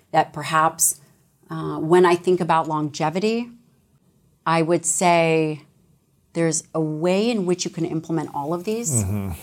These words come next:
Speaker 1: But my primary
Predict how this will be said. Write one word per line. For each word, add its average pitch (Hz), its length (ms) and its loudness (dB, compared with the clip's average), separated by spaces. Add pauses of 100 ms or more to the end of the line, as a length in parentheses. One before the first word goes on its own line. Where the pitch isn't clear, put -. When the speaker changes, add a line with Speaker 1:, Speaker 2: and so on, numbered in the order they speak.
(520)
Speaker 1:
But 165 200 -4
my 170 640 4
primary 165 1120 0